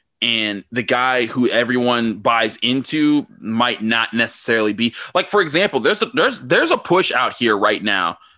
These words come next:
Q, that Trevor Lawrence is only successful because he played at Clemson. And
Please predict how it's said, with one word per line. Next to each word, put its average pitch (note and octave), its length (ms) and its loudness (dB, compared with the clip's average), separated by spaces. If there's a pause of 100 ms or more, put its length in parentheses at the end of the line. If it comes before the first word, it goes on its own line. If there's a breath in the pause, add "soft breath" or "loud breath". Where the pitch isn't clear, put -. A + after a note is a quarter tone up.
(120)
Q, G#2 380 0
that A#2+ 180 0
Trevor G#3+ 300 2
Lawrence C#3 580 0 (100)
is B2+ 140 -2
only C#3 240 4
successful C3 580 -4
because A2+ 380 -6
he B2 120 -4
played A#2+ 280 -2
at - 60 -6
Clemson. - 400 -4 (920)
And A2+ 440 -2